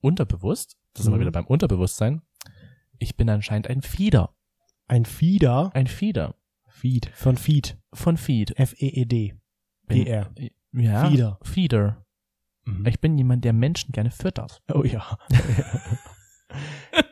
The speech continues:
Speaker 2: Absolut, das kann ich nur,
Speaker 1: Das ist
Speaker 2: nur
Speaker 1: mir jetzt
Speaker 2: bestätigen.
Speaker 1: erst, äh,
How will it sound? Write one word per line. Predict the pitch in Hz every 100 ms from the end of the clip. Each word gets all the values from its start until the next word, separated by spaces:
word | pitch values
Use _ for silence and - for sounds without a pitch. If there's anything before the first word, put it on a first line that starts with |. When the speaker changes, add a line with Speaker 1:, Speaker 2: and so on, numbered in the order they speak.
| - - -
Speaker 2:
Absolut, | 147 165 - - 196 165 127 139
das | 151
kann | - 139
ich | 131 143
nur, | 160
Speaker 1:
Das | 196
ist | 190
Speaker 2:
nur | 180
Speaker 1:
mir | 185
jetzt | 170
Speaker 2:
bestätigen. | 147 110
Speaker 1:
erst, | 196 170 156 -
äh, | 160 156 151